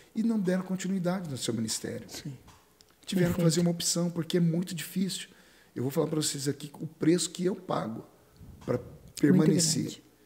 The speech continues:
Speaker 1: Porque não é fácil, né? Porque você não consegue fazer duas coisas ao mesmo tempo de maneira com excelência. Ou você faz uma coisa ou você faz outra.
Speaker 3: Claro.
Speaker 1: Então, alguns que vieram se tornaram políticos de verdade. Ao se tornarem políticos de verdade,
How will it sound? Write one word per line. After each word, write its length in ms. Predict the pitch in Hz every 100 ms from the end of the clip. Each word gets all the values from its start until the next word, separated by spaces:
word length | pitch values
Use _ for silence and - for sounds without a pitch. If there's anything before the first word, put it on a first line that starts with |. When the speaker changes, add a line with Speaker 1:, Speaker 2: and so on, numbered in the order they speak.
| -
Speaker 1:
Porque 160 | - 156
não 240 | 175 214
é 40 | 233
fácil, 540 | - 190 185 - - - 185 151 -
né? 160 | 139 165 - - - -
Porque 180 | - 175
você 500 | 170 - 165 165 208
não 100 | 202
consegue 340 | 196 175 202
fazer 380 | - 175 175 160
duas 460 | - 120 160 175 -
coisas 220 | 160 143
ao 60 | 131
mesmo 200 | 123 120
tempo 300 | - 139 147
de 100 | 131
maneira 420 | 131 127 135 131 - - -
com 140 | 143
excelência. 640 | 127 - 120 120 - - - _ _ _ _ _
Ou 100 | 220
você 160 | 202 -
faz 240 | - 113
uma 140 | 120 123
coisa 220 | 135 127
ou 40 |
você 140 | - 196
faz 220 | 226 190
outra. 260 | 127 - - -
Speaker 3:
Claro. 400 | - 196 170 165 151 -
Speaker 1:
Então, 280 | 175 233 208
alguns 340 | 175 220 269
que 140 | -
vieram 360 | 135 135 156 165
se 120 | 147
tornaram 340 | - 196 214 214
políticos 560 | 226 214 254 - 185
de 80 | 139
verdade. 420 | 127 123 113 131
Ao 80 | 226
se 80 | 226
tornarem 340 | 208 160 123
políticos 440 | 113 104 107 - 110
de 60 |
verdade, 460 | 110 117 113 143 -